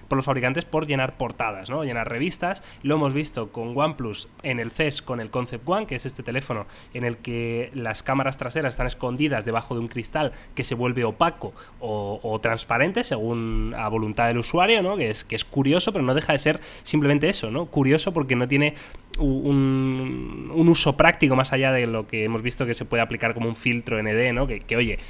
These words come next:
dentro de lo que cabe está bien, pero, pero que no va más allá, ¿no? O, por ejemplo, el, el Oppo Find X dos, que veremos si finalmente es el primero en esconder la cámara delantera, eh, debajo de la pantalla. Lo que hemos visto con los diferentes plegables que estamos viendo en el ces,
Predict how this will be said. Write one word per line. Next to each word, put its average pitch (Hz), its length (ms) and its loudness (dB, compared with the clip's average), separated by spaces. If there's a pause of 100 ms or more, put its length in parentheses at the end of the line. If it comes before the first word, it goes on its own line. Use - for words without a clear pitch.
dentro 120 220 2
de 123 60 6
lo 117 40 4
que 113 40 -2
cabe 139 180 4
está 131 180 0
bien, 160 220 2
pero, 110 220 -4 (260)
pero 131 140 0
que 127 40 0
no 156 100 6
va 165 100 8
más 139 180 4
allá, 101 260 -2
¿no? 131 160 0 (240)
O, 170 180 6
por 147 120 4
ejemplo, 135 360 4
el, 113 220 2
el 107 400 -4
Oppo 117 220 2
Find 120 240 0
X 113 240 -2
dos, 190 220 4
que 127 100 0
veremos 117 320 0
si 120 240 -2 (180)
finalmente 131 500 2
es 139 100 -4
el 131 60 0
primero 123 380 4
en 120 60 4
esconder 120 600 0
la 110 180 -4
cámara 113 280 -2
delantera, 110 520 -2 (240)
eh, 117 140 -4
debajo 120 360 4
de 107 60 0
la 101 100 -2
pantalla. 180 560 4 (180)
Lo 120 200 0
que 135 80 -2
hemos 135 160 4
visto 131 240 -2
con 117 160 0
los 113 120 2
diferentes 123 380 -4
plegables 120 480 4
que - 80 -10
estamos 113 240 -2
viendo 113 160 0
en 104 60 0
el 107 100 -2
ces, 175 320 2